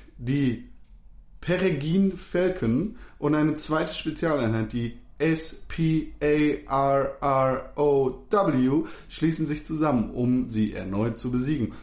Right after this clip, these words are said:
Schließlich stellt sich heraus, dass erneut die Marsianer dahinter stecken, welche nur einen als Mordon verkleideten Marsianer auf die Erde geschickt haben. Gemeinsam mit der übrig gebliebenen Rebellenarmee stürmen sie das Mutterschiff und zerstören es.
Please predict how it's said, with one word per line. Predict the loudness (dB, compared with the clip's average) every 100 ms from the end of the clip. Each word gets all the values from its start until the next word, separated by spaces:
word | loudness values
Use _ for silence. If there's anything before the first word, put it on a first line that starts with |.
| -16
Schließlich | -2 0 2 2 0
stellt | 2 0 0
sich | 0
heraus, | 2 2 0 0
dass | 0 0 -4 -2
erneut | 2 2 2 0 0
die | 0
Marsianer | 2 2 0 0 2 2 2
dahinter | 2 2 0 -2
stecken, | -4 -4 -4 -6 -10 -14 -18 -16 -2
welche | 2 2 2 0 2
nur | 2 2 2
einen | 0 2 2
als | 0 -2 0
Mordon | 0 2 0
verkleideten | -2 -2 0 0 0
Marsianer | 0 0 0 0 0 -2
auf | -4
die | -2
Erde | 0 0
geschickt | -2 -6 -4
haben. | -4 -2 0
Gemeinsam | 2 4 4 2 2 2 2
mit | 0 2
der | 0 2
übrig | -2 -2 -2
gebliebenen | -2 0 2 2
Rebellenarmee | 0 0 2 2 2 2 0
stürmen | -2 0 2 2 2
sie | 0
das | 0
Mutterschiff | 0 0 -2 -4 -8 -6
und | -6
zerstören | -6 -4 0 2 2
es. | 0 -2